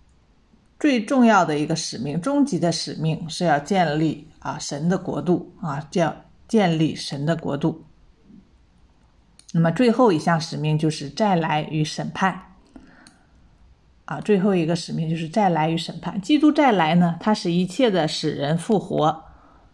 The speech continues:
接信他的人啊，到他的国中与他一同作王啊，并且他要按他所传讲的道，照个人的行为，对历史历代所有的人实行最后的啊，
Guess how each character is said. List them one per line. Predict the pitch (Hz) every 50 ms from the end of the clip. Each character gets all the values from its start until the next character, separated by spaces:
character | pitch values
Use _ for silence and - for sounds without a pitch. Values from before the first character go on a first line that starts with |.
| _ _ _ _ _ -
接 | - 269 277 285
信 | 269 277 - 302 269 220
他 | 214 220 202 196
的 | 190 160
人 | 147 147 143 147 -
啊， | 156 143 131
到 | - 214 190 180
他 | 180 185 180
的 | 175 170
国 | 165 - 143 143 156
中 | 151 190 175 175 175 175
与 | - 156
他 | 131 - - 139
一 | 160 190
同 | 175 - 160 139 151
作 | 151 220 175 160 135
王 | - - - - - - - _ _ - _ - - _ _ -
啊， | - 135 - -
并 | - 214 208 196
且 | 202 202 170
他 | 151 - 190
要 | 196 190
按 | 180 - - 214
他 | 185 - 208 202 202
所 | 202 - 170 147
传 | 156 - - - 156 185 220
讲 | 226 208 156 -
的 | - -
道， | - - 214 185 - - - -
照 | - 196 190 185
个 | 185 - 277 247
人 | 214 180 160 165
的 | 180
行 | 170 170 - 160 151 175 208
为， | 202 165 139 139 - - - - - - - - - _
对 | - 220 202 196
历 | 214 262 294 269
史 | 220 - - 175 165 180
历 | 196 214 202 185
代 | 202 202 180 156 - 165
所 | - - - 170 185 220
有 | 226 202 147 120
的 | - 143
人 | 147 139 135 131 139
实 | 151 - - 170
行 | 170 165 147 156 156
最 | - 214 190
后 | 160 170 - 180 165
的 | - - -
啊， | - - - - -